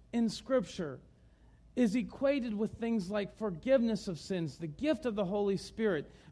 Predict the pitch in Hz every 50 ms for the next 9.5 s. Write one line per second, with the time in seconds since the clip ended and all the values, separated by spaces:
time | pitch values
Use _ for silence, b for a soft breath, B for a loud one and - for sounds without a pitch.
0 | B - 226 214 170 170 190 269 294 302 311 277 254 233 214 220 208 208 214 226
1 | 220 - 226 214 - - 226 202 - 185 175 147 147 - 208 226 226 196 190 170
2 | - 196 180 175 - - 214 220 220 214 214 196 185 - - - 233 220 - -
3 | 208 190 185 185 185 202 190 196 214 226 196 190 214 220 220 180 - - 220 202
4 | 147 127 120 - - - b b b b b b b b b b b b - -
5 | - - - 185 170 - 196 - - 202 214 240 247 247 262 262 262 247 - -
6 | - - 247 240 220 226 - - 175 160 156 160 170 - - - - - - -
7 | - - - - - - - - - - _ - - - - - - - - -
8 | 220 214 202 180 151 147 165 208 233 247 226 - - - - 247 196 165 180 220
9 | 233 226 160 151 135 117 - - - -